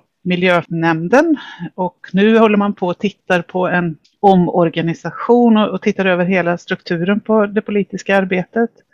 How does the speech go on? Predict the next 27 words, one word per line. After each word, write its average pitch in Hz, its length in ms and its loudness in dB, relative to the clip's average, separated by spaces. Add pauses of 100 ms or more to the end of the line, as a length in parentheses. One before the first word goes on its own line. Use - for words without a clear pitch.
(280)
Och 165 200 -4
vi 226 180 4
ser 180 260 0
ju 160 240 -2
framför 165 460 -2
oss 165 320 -2
en, 160 460 -4 (460)
att, - 160 -6 (260)
eh, 170 200 -2
miljönämnden 180 880 0
får 175 260 -4
ett - 100 -16
större 214 380 0 (120)
uppdrag. - 500 -6 (260)
Det - 140 -20 (120)
kanske 180 340 -6
blir 170 360 0
en 170 220 -2
klimat- 202 680 2
och 196 240 -4
miljönämnd, 190 720 -2 (280)
får 175 160 -4
en 180 60 -4
större 202 340 0
del 185 320 2
utav 165 280 -2
regionalutvecklingspengarna. 160 1800 -2